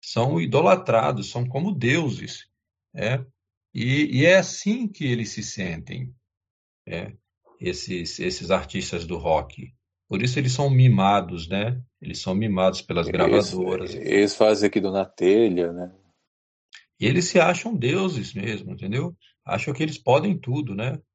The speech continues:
Speaker 1: O Axl Rose, aqui no, no, no, no Rio de Janeiro, no hotel,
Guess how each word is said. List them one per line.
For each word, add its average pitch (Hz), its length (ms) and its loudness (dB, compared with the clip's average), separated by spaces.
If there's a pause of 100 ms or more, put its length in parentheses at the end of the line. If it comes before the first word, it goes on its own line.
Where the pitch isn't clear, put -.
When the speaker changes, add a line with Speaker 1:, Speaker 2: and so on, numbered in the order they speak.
(340)
Speaker 1:
O 104 80 0
Axl 127 320 0
Rose, 185 560 -2 (320)
aqui 131 460 -4
no, 127 280 0
no, 113 300 -4
no, 101 400 -2
no 101 120 0
Rio 107 140 -2
de 107 120 -4
Janeiro, 127 520 2
no 117 120 -2
hotel, 127 580 0